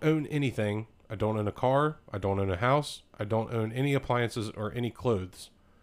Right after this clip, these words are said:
It might seem odd to you, but it makes perfect sense for us in this city. Everything you considered a product has now become a service. We have access to transportation, accommodation,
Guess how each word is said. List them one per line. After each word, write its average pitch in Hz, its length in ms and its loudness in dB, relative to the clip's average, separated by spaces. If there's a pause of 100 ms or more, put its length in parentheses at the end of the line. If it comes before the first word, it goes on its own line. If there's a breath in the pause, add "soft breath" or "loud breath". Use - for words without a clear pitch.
(380 soft breath)
It 107 100 -2
might 135 220 2
seem 139 200 0
odd 139 240 2
to 151 120 -6
you, 117 380 2
but 107 100 0
it 107 40 0
makes 110 200 -4
perfect 147 360 -2
sense 107 220 -2
for 113 180 -2
us 117 220 0
in 101 80 -2
this 110 160 -2
city. 98 340 -4 (600 soft breath)
Everything 147 420 4
you 139 80 -2
considered 127 420 0
a 107 60 0
product 143 640 2
has 107 160 -2
now 107 140 0
become 113 280 -4
a 107 60 -4
service. 117 480 0 (720 soft breath)
We 110 100 4
have 110 160 4
access 127 400 0
to - 80 -6
transportation, 127 800 -2
accommodation, 113 800 -2